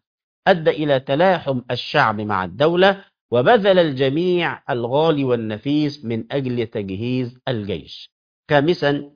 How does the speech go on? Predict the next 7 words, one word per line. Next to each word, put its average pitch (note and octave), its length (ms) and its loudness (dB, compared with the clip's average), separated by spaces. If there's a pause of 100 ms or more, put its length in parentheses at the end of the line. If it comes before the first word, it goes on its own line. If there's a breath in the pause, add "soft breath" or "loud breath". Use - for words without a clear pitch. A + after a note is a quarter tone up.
(480)
أجرى G#3 300 6
قطز D#3+ 580 -2 (140)
بعض E3 280 6
التعديلات C#3+ 640 0
في C#3+ 100 -4
المناصب B2+ 560 0
القيادية، A#2+ 800 -4